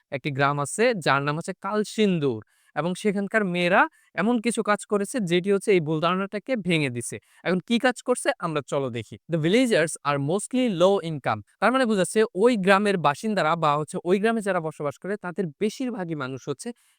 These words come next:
একদম দরিদ্র, but কিন্তু hard working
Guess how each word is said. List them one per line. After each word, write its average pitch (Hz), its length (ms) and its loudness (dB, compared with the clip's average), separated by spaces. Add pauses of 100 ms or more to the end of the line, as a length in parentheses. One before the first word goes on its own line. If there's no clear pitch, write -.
(140)
একদম 208 360 0
দরিদ্র, 139 480 0 (300)
but 196 220 6 (180)
কিন্তু 254 400 2 (300)
hard 220 220 0
working 202 460 2